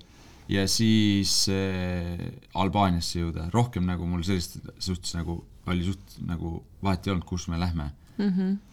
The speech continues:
Speaker 1: Aga m-, mulle tundus, et see, see spontaansus või et meil ei olnud, eh, sükest nagu kindlat plaani, mida me peame täie hingega läbi suruma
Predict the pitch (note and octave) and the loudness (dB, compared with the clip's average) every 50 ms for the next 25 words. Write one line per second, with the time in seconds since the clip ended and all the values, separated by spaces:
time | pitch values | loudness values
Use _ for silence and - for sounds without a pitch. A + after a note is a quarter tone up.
0 | - - - - F#2 F#2 F2+ F#2+ G2 A2 - - - - G2 G2 G2+ G2+ G2 - | -20 -10 -4 -2 -2 0 2 2 0 0 -2 -6 -8 -2 0 2 4 4 2 4
1 | - C3 C#3+ D#3 C3 F#2+ F#2 E2+ F#2+ F2 - - A#2 A2 G#2 G2 F#2 - - - | 4 4 6 6 4 4 2 0 -2 -4 -2 -2 -2 0 0 -2 -4 -6 -8 -6
2 | - F#2 - - - - G#2 G2+ - - - C3+ D3+ D#3 D3 A2 F#2 F2+ F2+ E2 | -6 -4 -6 -6 -2 -2 -2 -2 -2 2 4 6 6 6 6 2 0 -2 -4 -6
3 | D2+ E2 E2 E2 E2 D2+ - F2+ F2+ F2+ F#2 G2 G2+ A#2 C3 C#3+ D3 C3+ A2+ G2 | -6 -6 -6 -6 -6 -6 -4 -4 -2 -2 -2 0 2 2 4 4 4 4 2 0
4 | F2+ E2 - - - - - F2 E2+ E2+ E2+ E2+ E2 E2+ E2 D#2+ D2 - - - | 0 -4 -8 -12 -18 -8 -4 -2 0 0 0 0 0 0 0 -2 -4 -8 -14 -20
5 | - - - - - - - - - - G#2 - F#2 E2+ - - E2+ F2 E2+ - | -20 -20 -20 -20 -20 -20 -14 -6 -2 -2 0 0 -2 -4 -2 -2 0 0 -2 0
6 | - C3 C#3+ D#3 C3+ A#2 G2+ F2 - - A2+ B2 C3 A#2+ G#2 F#2 F2 F2+ E2+ F2 | 4 4 6 8 8 6 4 2 0 4 6 8 8 8 8 6 2 2 0 0
7 | F2 E2+ E2+ - - - A#2+ C3 C3+ C#3 C3 A#2 G#2 F#2+ F2 E2+ - G#2+ A2+ A2 | 0 0 -2 -2 4 8 10 10 12 12 12 10 8 8 6 6 6 6 8 8
8 | G#2 F#2+ F2+ F2 - - - - - - - - - _ _ - B2 C#3+ C#3+ B2 | 8 6 4 4 0 -6 -20 -20 -20 -20 -20 -20 -20 _ _ 6 8 10 10 10
9 | G#2 F2+ F2+ F#2+ A2+ C3 B2 A2+ F2+ - B2+ D3 C#3 A#2 F#2 E2+ E2 D#2+ D#2+ D#2+ | 10 8 8 10 8 10 10 8 8 10 10 10 10 10 8 8 6 4 2 0